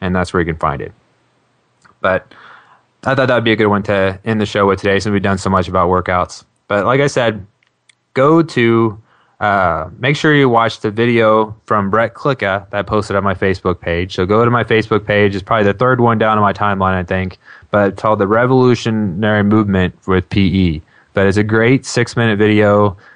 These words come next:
that talks about the program, the P E program, how it's changing, and just compare it to what we did when we were growing up going to P E programs. And you'll see that we're headed in the right direction. And so the obesity epidemic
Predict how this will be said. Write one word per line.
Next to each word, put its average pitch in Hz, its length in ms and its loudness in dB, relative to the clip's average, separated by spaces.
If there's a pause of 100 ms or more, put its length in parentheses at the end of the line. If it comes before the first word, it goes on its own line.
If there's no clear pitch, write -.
(180)
that 90 160 0
talks 110 320 -2
about 98 420 0
the 92 80 -6
program, 101 680 0
the 98 100 -2
P 127 180 0
E 127 60 2
program, 113 420 0
how 101 140 0
it's 98 120 -4
changing, 110 540 -2
and 95 140 0
just 117 180 -2
compare 135 420 0
it 98 60 -2
to 98 140 -2
what 101 180 2
we 104 180 -2
did 95 240 0
when 90 160 0
we 98 160 0
were 87 280 2 (260)
growing 90 300 0
up 85 120 -2
going 90 220 2
to 87 60 -2
P 90 180 -2
E 87 40 0
programs. 90 600 0 (460)
And 92 260 2
you'll 98 100 2
see 110 200 0
that 104 120 4
we're 95 140 4
headed 92 200 2
in 87 100 2
the 85 100 2
right 87 180 2
direction. 85 680 -2
And 82 160 -4
so 85 260 2
the 87 140 2
obesity 107 520 2
epidemic 104 720 0